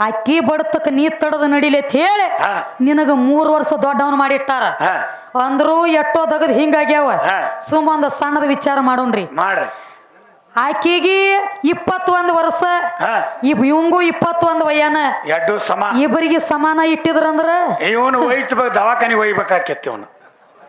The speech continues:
Speaker 1: ದವಾಖಾನಿಗೆ ಅಲ್ಲ,
Speaker 2: ಹಾ.
Speaker 1: ಮುಂದಿನ ಮೊಳಕಾಲ ಪಟ್ಟಿ ಹಿಂದೆ ತಿರುಗುತ್ತಿದ್ದು ಇವ್ ಬರ್ತಿದ್ದ ನಿಲ್ಲಿ ಹಾಡ್ಲಕ್ಕ.
Speaker 2: ಇಲ್ಲ, ಇಲ್ಲ, ಇಲ್ಲ.
Speaker 1: ಸೀರೆ ಹರಿದ ಕಟ್ಟಬೇಕಂತ ತಿಳ್ಕೊಂಡೆ.
Speaker 2: ಹಾ.
Speaker 1: ತಾ ಹುಟ್ಟಿರುವಂತ ಸೀರೆ ದಡಿ ಹರಿದ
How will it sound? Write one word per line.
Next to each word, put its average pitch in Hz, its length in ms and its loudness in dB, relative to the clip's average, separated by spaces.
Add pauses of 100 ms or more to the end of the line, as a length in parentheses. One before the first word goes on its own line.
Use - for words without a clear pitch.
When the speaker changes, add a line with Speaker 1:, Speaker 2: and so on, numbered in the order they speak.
(160)
Speaker 1:
ದವಾಖಾನಿಗೆ 330 680 2
ಅಲ್ಲ, 330 200 0 (300)
Speaker 2:
ಹಾ. 208 300 -2
Speaker 1:
ಮುಂದಿನ 294 400 2
ಮೊಳಕಾಲ 311 380 0
ಪಟ್ಟಿ 311 280 0
ಹಿಂದೆ 294 240 2
ತಿರುಗುತ್ತಿದ್ದು 302 520 0
ಇವ್ 277 200 2
ಬರ್ತಿದ್ದ 269 300 -2
ನಿಲ್ಲಿ 247 180 2
ಹಾಡ್ಲಕ್ಕ. 359 440 0
Speaker 2:
ಇಲ್ಲ, 196 280 0
ಇಲ್ಲ, 214 160 -2
ಇಲ್ಲ. 185 480 -6 (1500)
Speaker 1:
ಸೀರೆ 311 320 -20
ಹರಿದ 302 400 -14
ಕಟ್ಟಬೇಕಂತ 294 520 -10
ತಿಳ್ಕೊಂಡೆ. 269 640 -4 (180)
Speaker 2:
ಹಾ. 165 120 -2 (440)
Speaker 1:
ತಾ 262 60 0
ಹುಟ್ಟಿರುವಂತ 294 840 2
ಸೀರೆ 277 440 2
ದಡಿ 277 200 2
ಹರಿದ 269 280 0